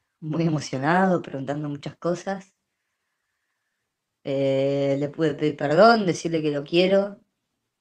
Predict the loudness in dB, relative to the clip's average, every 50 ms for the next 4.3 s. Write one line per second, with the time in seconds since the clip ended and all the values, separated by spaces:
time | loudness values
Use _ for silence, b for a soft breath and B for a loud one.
0 | _ _ _ -8 -6 -4 -2 0 0 0 0 0 -2 -2 -2 -4 -4 -6 -8 -8
1 | -6 -6 -4 -4 -4 -4 -2 -2 -2 -2 -2 -2 -2 -2 -4 -4 -4 -6 -6 -6
2 | -6 -8 -10 -12 -12 -12 -12 -14 -18 -18 -16 -16 -16 -16 _ -16 -20 -20 _ _
3 | _ _ _ -14 -14 -14 -14 -18 -16 -10 -8 -8 -8 -6 -6 -6 -4 -4 -2 -4
4 | -4 -4 -6 -12 -16